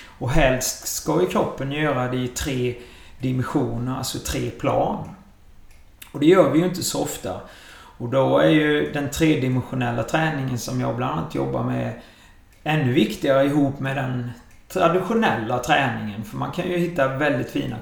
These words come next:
kombinationer. Men det som jag träffar väldigt ofta, i och med att jag har så mycket folk och ungdomar som jag träffar, både hockeyungdomar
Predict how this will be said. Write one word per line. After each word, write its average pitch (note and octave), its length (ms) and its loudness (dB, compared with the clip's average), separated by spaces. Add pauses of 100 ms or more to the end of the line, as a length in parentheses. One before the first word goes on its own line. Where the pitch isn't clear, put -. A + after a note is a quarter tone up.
kombinationer. A#2 840 -6 (880)
Men F3 180 2
det F#3 140 6
som F3 260 4
jag G3 400 2 (600)
träffar C#3+ 680 0 (340)
väldigt B2+ 540 2
ofta, A2 540 -2 (200)
i D3 220 2
och D3+ 40 -4
med C#3+ 160 2
att C#3 160 -6
jag C3+ 100 2
har C#3 140 0
så D3 200 -6
mycket D3 320 -6
folk - 640 -6
och B2 300 -2
ungdomar B2+ 440 0
som A#2+ 220 -6
jag A#2+ 100 -6
träffar, - 500 -2
både B2+ 420 -2
hockeyungdomar C3 960 0